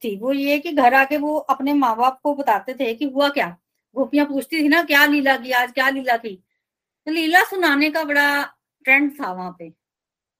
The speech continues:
तो ग्वाल वाला रात को घर आए, फटाफट सुनाने लगे, "वो एक असुर आया था, बलराम जी ने मार दिया, ये किया, वो किया।"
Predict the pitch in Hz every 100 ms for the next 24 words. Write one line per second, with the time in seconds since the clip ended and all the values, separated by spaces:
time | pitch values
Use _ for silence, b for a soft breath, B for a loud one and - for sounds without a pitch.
0 | _ - 302 330 330 339 320 269 302 277
1 | 247 262 294 311 285 311 311 294 294 277
2 | 254 262 247 269 294 294 277 302 294 254
3 | 247 269 262 269 277 277 277 277 262 247
4 | 233 233 233 226 233 269 285 277 262 247
5 | 240 269 269 254 226 226